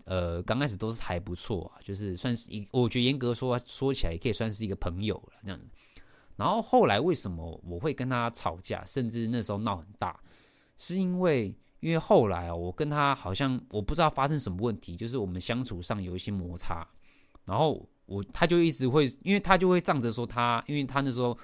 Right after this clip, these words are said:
我们三年级的时候，他哥哥是六年级，就是最大的嘛，然后他可能就有时候，呃，大家不太敢弄他，因为大家都知道他哥有点，就是坏坏痞痞的，可能，然后也很常常会说什么，“呃，我老人打你”这种小朋友会讲的话，所以其实不太敢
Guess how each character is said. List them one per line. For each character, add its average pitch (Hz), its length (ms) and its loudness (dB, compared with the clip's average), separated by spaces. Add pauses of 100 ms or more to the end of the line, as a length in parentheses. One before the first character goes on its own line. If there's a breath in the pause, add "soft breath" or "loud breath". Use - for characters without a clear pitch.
(140)
我 90 100 -6
们 92 120 -2
三 110 200 2
年 98 180 -2
级 92 160 -6
的 - 80 -12
时 - 80 -10
候， - 100 -10
他 110 80 -8
哥 113 160 0
哥 110 120 -2
是 113 120 0
六 117 140 4
年 85 240 -6
级， - 260 -14
就 98 100 -8
是 101 180 -6 (120)
最 110 120 -6
大 90 240 -2
的 - 60 -16
嘛， - 120 -16 (160)
然 90 80 -8
后 98 60 -4
他 107 200 2
可 101 120 -6
能 95 140 -4
就 110 100 -2
有 90 180 -2
时 95 80 -6
候， 104 140 -2 (400 loud breath)
呃， 85 360 -4
大 120 160 0
家 120 100 2
不 110 120 -4
太 120 120 2
敢 98 200 -6
弄 98 180 -4
他， 87 300 -8
因 98 60 -6
为 120 40 0
大 120 140 2
家 117 80 4
都 117 140 2
知 113 100 -4
道 110 60 2
他 110 120 -2
哥 104 220 -2
有 95 80 -2
点， 87 180 -8 (1040)
就 120 120 -4
是 113 60 -4
坏 127 140 4
坏 110 160 2
痞 92 200 -6
痞 85 160 -12
的， - 100 -16
可 - 120 -10
能， 90 140 -8 (100)
然 92 120 -4
后 113 80 2
也 95 220 0
很 95 240 -4
常 98 140 -8
常 104 140 -4
会 110 80 -2
说 117 100 0
什 107 100 -2
么 90 100 -4
，“呃， 127 220 4
我 113 120 -4
老 131 120 2
人 101 160 0
打 95 240 -2
你” 92 180 -6
这 98 80 -12
种 92 140 -12 (100)
小 - 180 -6
朋 104 140 -6
友 95 80 -4
会 101 80 -2
讲 - 180 -10
的 95 60 -14
话， 92 180 -6 (320 loud breath)
所 - 100 -2
以 190 40 4
其 156 100 -2
实 151 80 -2
不 151 120 -4
太 156 140 2
敢 92 280 -2